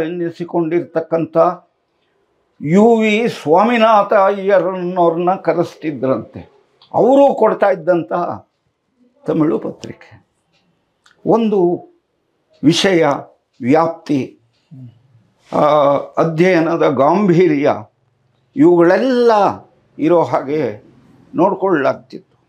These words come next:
ವಿದ್ಯಾರ್ಥಿಗಳಿಗೆ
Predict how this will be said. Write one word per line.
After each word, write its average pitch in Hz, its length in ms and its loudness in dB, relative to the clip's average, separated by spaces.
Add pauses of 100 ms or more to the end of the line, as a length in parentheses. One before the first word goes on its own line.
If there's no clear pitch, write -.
(1400)
ವಿದ್ಯಾರ್ಥಿಗಳಿಗೆ 214 1500 0